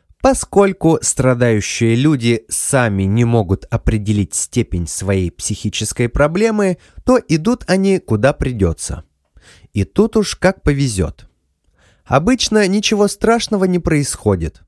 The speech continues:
но бывают и неприятные казусы. Например, психологи регулярно отговаривают дошедших до них больных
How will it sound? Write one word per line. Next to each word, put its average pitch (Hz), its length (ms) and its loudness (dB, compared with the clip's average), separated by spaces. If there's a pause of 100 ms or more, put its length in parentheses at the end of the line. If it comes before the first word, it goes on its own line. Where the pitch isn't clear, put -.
(140)
но 95 160 0
бывают 156 640 0
и 214 160 0
неприятные 95 920 -2
казусы. 82 640 -8 (680)
Например, 170 560 0 (200)
психологи 208 760 0
регулярно 147 760 2
отговаривают 98 1040 -2
дошедших 98 640 -4
до 95 120 0
них 95 200 -2
больных 156 520 0